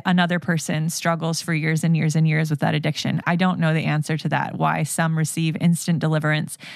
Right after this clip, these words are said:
and some walk through a process. I don't know, um, the answer. I do know that Jesus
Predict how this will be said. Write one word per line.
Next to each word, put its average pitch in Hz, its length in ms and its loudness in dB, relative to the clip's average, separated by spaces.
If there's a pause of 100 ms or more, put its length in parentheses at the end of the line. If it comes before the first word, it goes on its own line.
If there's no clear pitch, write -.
(160)
and 165 140 2
some 160 440 0 (520)
walk 175 240 4
through 180 160 0
a 170 40 0
process. - 580 -4
I 185 100 0
don't 185 260 0
know, 175 320 0 (400)
um, 160 220 0
the 160 140 -2
answer. 156 340 -2
I 147 100 0
do 185 240 2
know 202 160 2
that 196 140 -2
Jesus 170 360 0